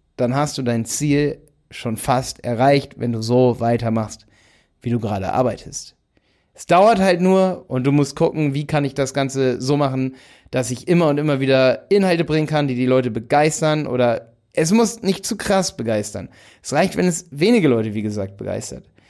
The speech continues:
Wenn da ein paar sind, die es begeistert und immer wieder neue Leute da sind, die es begeistert. Das ist halt das Wichtige. Und, ähm, natürlich sollte dein Content nicht komplett schlecht sein, das ist klar. Aber wenn du Value hast, wenn du Wert hast,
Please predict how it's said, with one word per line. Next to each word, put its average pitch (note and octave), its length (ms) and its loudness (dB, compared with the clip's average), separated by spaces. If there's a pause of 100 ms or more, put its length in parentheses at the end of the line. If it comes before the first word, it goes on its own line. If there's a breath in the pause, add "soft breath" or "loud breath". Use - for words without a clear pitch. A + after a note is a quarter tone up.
(240 soft breath)
Wenn C3+ 120 0
da D#3+ 60 4
ein F3 100 0
paar G3+ 280 4
sind, E3 200 0
die D#3+ 60 -2
es D#3+ 100 -6
begeistert E3 400 0
und C3+ 100 -6
immer G#3 280 2
wieder E3+ 140 -2
neue F#3 340 2
Leute E3 320 0
da C#3 160 4
sind, D3 200 -2
die B2+ 60 -2
es B2+ 140 -6
begeistert. A3+ 580 -2 (100)
Das D3+ 200 -4
ist F3 60 -10
halt E3 120 -4
das E3 120 -6
Wichtige. G#2+ 420 -6
Und, A#2+ 220 -2 (520 loud breath)
ähm, C#3+ 360 2
natürlich D3+ 360 2
sollte D#3 240 0
dein D3+ 160 0
Content D#3 260 0
nicht D3 120 -4
komplett C3 360 -4
schlecht F3 380 -2
sein, A2 180 -6
das B2 120 -6
ist C#3 180 -12
klar. E3 340 0
Aber C3+ 360 2
wenn D3 220 0
du F3+ 240 2
Value D#3+ 420 4
hast, - 180 -10
wenn D3 120 -2
du D#3+ 200 0
Wert D#3 320 2
hast, - 320 -8